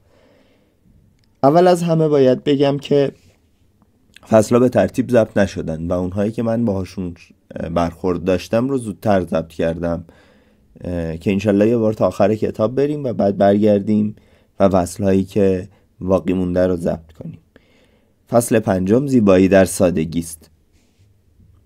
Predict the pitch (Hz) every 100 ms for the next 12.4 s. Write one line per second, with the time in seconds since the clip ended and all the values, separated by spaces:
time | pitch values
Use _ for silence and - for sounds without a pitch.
0 | - - 117 127 127 175 165 131 135 135
1 | 143 131 123 104 107 120 139 135 - _
2 | _ - 123 208 208 - - 95 92 87
3 | 92 85 85 92 101 98 - _ 98 95
4 | 90 101 101 - 90 92 113 127 107 92
5 | - 90 85 _ _ _ _ _ _ -
6 | 87 95 139 202 95 92 - 76 82 80
7 | - - - 123 143 147 139 139 143 143
8 | 131 110 92 95 101 113 113 107 95 107
9 | 90 90 110 98 92 90 90 85 85 82
10 | 95 98 92 98 87 107 123 123 - 110
11 | 110 107 98 92 90 _ _ _ _ -
12 | 120 143 135 135